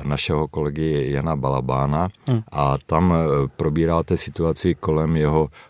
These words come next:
Speaker 1: posledního románu, eh, který, eh, vlastně už Jan Balabán úplně nedokončil. Nebyla to finální podoba. Neměl tu kontrolu nad, eh, tím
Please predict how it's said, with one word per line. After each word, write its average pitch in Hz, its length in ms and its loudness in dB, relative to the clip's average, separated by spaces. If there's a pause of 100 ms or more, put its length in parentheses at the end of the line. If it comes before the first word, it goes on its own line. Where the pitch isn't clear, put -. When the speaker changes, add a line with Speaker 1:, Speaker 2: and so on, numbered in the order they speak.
Speaker 1:
posledního 78 680 0
románu, 78 560 2
eh, - 640 -10
který, 80 600 2 (100)
eh, 69 40 -4 (580)
vlastně 71 340 -2
už 85 340 -2
Jan 67 280 0
Balabán 78 360 0
úplně 78 360 -2
nedokončil. 71 640 -2
Nebyla 65 300 -4
to - 280 0
finální 71 460 0
podoba. 69 460 0 (320)
Neměl 69 260 0
tu 71 100 -6
kontrolu 73 480 -2 (300)
nad, 69 320 -2
eh, 71 240 4
tím 87 260 0